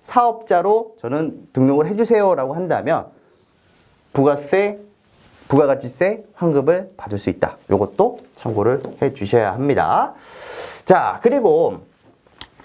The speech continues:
중고 매매 지출 이체 기록도 저장이 가능합니다. 요즘에는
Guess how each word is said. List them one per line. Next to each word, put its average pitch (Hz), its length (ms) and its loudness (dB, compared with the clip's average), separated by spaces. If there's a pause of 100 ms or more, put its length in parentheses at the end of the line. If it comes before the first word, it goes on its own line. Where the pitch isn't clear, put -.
(200)
중고 247 580 4
매매 131 540 0
지출 - 640 0
이체 190 580 2
기록도 147 640 0
저장이 113 320 -2
가능합니다. 95 680 -4
요즘에는 156 840 0